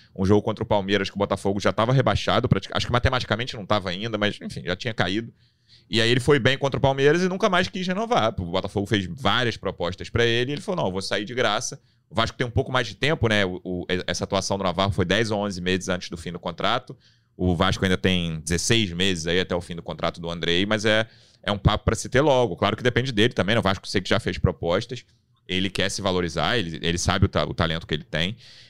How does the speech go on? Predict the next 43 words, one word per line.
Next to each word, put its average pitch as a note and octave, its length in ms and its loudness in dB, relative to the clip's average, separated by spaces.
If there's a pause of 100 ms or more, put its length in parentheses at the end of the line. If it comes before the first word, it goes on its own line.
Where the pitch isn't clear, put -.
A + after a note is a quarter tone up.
(140)
Então, G2 400 -2
é G#2 80 2
um G#2+ 80 0
ponto A2+ 340 2
de A2+ 100 2
atenção A2 500 0
no G#2+ 80 -4
Vasco, G#2+ 420 -2
mas A#2 180 2
enquanto A#2+ 380 0
isso, C#3 140 -2
pelo D#3+ 200 6
menos E3 260 4
até D3 240 2
julho, C3+ 280 2
agosto A#2+ 320 2
desse A2 260 0
ano, B2 180 4
quando A2 340 4
eu G2+ 120 4
acredito G#2 380 2
que - 80 -4
os G2 80 -4
clubes G2 200 -6
europeus G2 420 4 (140)
virão G2+ 340 2
pesado F#2+ 440 2
nele, F#2+ 320 0 (500)
é F2+ 80 0
um G#2 100 4
jogador G#2 400 4
pra A2+ 160 2
ser A2 640 2
aproveitado A#2+ 800 4
e C3+ 60 2
pra B2+ 140 4
ajudar A#2 240 2
o G#2+ 60 2
time G#2 220 -6
dentro F#2+ 220 0
de E2+ 80 -8
campo, G2+ 280 0
Teba. - 300 -8